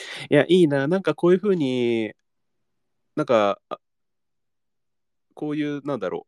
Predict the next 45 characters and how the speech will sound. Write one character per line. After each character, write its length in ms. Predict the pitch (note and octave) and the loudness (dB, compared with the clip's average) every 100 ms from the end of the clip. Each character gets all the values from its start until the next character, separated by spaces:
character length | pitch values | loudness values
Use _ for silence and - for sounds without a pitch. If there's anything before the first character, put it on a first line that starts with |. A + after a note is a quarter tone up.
| _ - | _ -18
う、 40 | |
フ 60 | - | -18
ィ-、 40 | _ - | _ -4
フ 60 | |
ィ 60 | B2+ | 0
ン 20 | |
ガ 140 | C3 B2 | 4 2
ー 20 | |
さ 180 | C3+ B2 | 2 0
ん 60 | |
だ 100 | B2+ | 0
っ 60 | B2 | -2
た 160 | - | -4
り 100 | G2+ | -8
と 80 | F2+ | -8
か 160 | F#2 F2+ | -12 -10
の、 440 | F#2 F2+ F2+ F2 | -10 -10 -10 -12
こ 180 | - A2 | -10 -8
う 60 | A2+ | -6
い 80 | A2 | -8
う 80 | |
と 120 | - A#2 | -8 -6
こ 140 | A#2 | -4
ろ 140 | A2+ | -2
の 260 | A2+ A2+ G#2+ _ _ _ - | -2 -4 -4 _ _ _ -6
ア 100 | A2 | -6
ン 100 | A#2 | -2
バ 100 | C3+ | -4
サ 120 | D3+ | -2
ダ 100 | G#2+ | -6
ー 40 | F2 | -6
で 120 | F2+ | -8
エ 60 | G2+ | -10
ム 100 | G#2+ | -12
シ 140 | - | -12
ー 40 | G#2+ | -12
と 80 | E2+ | -8
か 60 | |
や 60 | D#2+ | -8
っ 40 | |
て 100 | - | -8
み 100 | G2+ | -6
た 100 | G#2+ | -6
い 60 | D2+ | -8
ね。 240 | D2+ D2+ | -14 -20